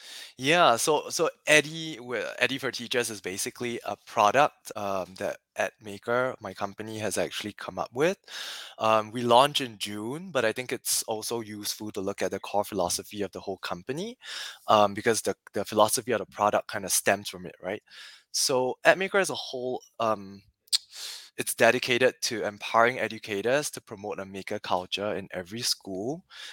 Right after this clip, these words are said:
by leveraging the full potential of technology so that every child has access to a brighter future.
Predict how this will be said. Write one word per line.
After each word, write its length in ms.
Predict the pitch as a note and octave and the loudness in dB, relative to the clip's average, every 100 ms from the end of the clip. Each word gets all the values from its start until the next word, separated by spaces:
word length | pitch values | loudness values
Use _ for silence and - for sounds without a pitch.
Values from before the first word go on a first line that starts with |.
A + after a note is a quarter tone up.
| - - - | -18 -12 2
by 200 | A2+ G#2+ | 4 6
leveraging 680 | G#2 G#2+ A2 A2+ A#2 A#2 A2 | 6 6 4 0 0 0 -2
the 100 | G2 | -4
full 200 | A#2 G#2+ | -6 -8
potential 480 | A2 G#2+ G2 A2+ | -6 -4 -4 -4
of 100 | G#2 | -6
technology 760 | - - F#2 G2 G#2+ - A3 - _ _ _ - | -8 -8 -2 -2 0 -4 -6 -16 _ _ _ -8
so 140 | - | 0
that 140 | G2+ - | 2 2
every 200 | G2+ G#2+ | 2 2
child 280 | - G2+ F#2+ | 2 4 4
has 120 | F#2 | 2
access 360 | - - F#2+ | 2 0 -2
to 120 | - F#2+ | -2 -4
a 40 | |
brighter 280 | F2 E2 F#2 | 0 0 -2
future. 520 | - E2 - F#2 | -10 -12 -10 -10